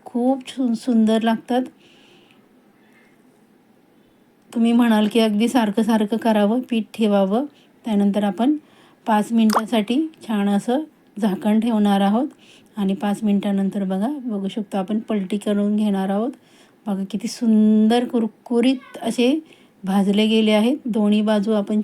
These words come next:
छान अशा भाजून घेणार आहोत. हे बघा, अगदी वाटतंय की नाही खावंसं. खूप सुंदर असे तुम्ही त्याला, अं, वडे दिवस, अं, म्हणू शकता की जे जेवताना लगेच तुम्ही खाऊ शकता.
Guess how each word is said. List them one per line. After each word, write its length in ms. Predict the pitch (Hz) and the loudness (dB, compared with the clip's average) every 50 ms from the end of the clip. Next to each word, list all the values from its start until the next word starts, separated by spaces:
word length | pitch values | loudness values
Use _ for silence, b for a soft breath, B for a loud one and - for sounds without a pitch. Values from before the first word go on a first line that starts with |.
| - - | -2 -4
छान 180 | 220 208 202 | -4 -2 -2
अशा 200 | 202 208 202 240 | -2 -2 -2 -2
भाजून 340 | 214 214 214 208 190 208 202 | -2 -2 -2 0 0 0 0
घेणार 360 | 214 214 226 214 202 196 196 | 0 0 0 0 0 0 0
आहोत. 240 | 196 202 214 269 349 - - B B B B B B B B B B B B B _ _ _ _ _ - - _ _ _ _ _ _ _ _ _ _ | 0 0 0 -2 -2 -4 -8 B B B B B B B B B B B B B _ _ _ _ _ -20 -20 _ _ _ _ _ _ _ _ _ _
हे 160 | - - 170 | -6 -4 -4
बघा, 320 | 175 185 185 185 196 208 262 262 - _ _ _ - | -2 -2 -2 -2 -2 -4 -4 -6 -10 _ _ _ -8
अगदी 240 | 196 185 185 185 208 | -6 -4 -2 0 2
वाटतंय 340 | 220 226 220 - - 269 285 | 2 2 0 0 0 -2 0
की 120 | 285 320 | 2 2
नाही 160 | 277 277 277 285 - | 2 2 2 0 0
खावंसं. 480 | 277 269 247 233 226 226 - 240 208 190 - - _ B B B B B B B B B - - | 0 2 2 2 0 -2 -2 -2 -4 -4 -6 -12 _ B B B B B B B B B -14 -4
खूप 200 | - 254 247 - | -4 -4 -4 -2
सुंदर 520 | - 277 247 233 226 220 226 240 269 320 311 - - _ _ - | 0 2 4 4 4 4 4 2 0 -2 -6 -10 -14 _ _ -8
असे 420 | 262 220 - - 240 240 294 339 302 b b b b b b b b b b b _ _ - | -6 -6 -2 -2 0 0 0 -2 -4 b b b b b b b b b b b _ _ -4
तुम्ही 160 | 226 208 226 | 0 0 2
त्याला, 320 | 220 240 233 240 247 254 | 2 2 2 2 2 2
अं, 460 | 269 - - 240 226 220 214 208 202 208 | 0 0 -2 -2 0 2 2 4 4 4
वडे 320 | 208 208 220 226 254 262 | 4 4 4 2 2 2
दिवस, 320 | 247 262 254 247 254 269 | 2 2 2 2 2 0
अं, 240 | 254 233 220 214 208 | 0 0 2 2 2
म्हणू 240 | 214 226 226 226 233 | 4 4 4 4 4
शकता 360 | 226 269 247 262 - 233 240 311 330 311 - _ _ - | 2 0 -2 -2 -2 -2 -2 -2 -2 -6 -10 _ _ -6
की 80 | 233 196 | -4 -2
जे 120 | 208 226 | 0 0
जेवताना 500 | 208 202 233 220 214 208 226 220 220 226 | 2 2 2 0 0 0 0 0 0 2
लगेच 320 | 226 226 226 220 247 247 - | 2 0 0 0 -2 -2 -2
तुम्ही 180 | 247 233 247 247 - | -2 -4 -4 -2 -2
खाऊ 180 | 247 226 226 | -2 -2 -2
शकता. 420 | 226 - 247 - - - 226 254 | -2 -2 -4 -6 -4 -6 -4 -4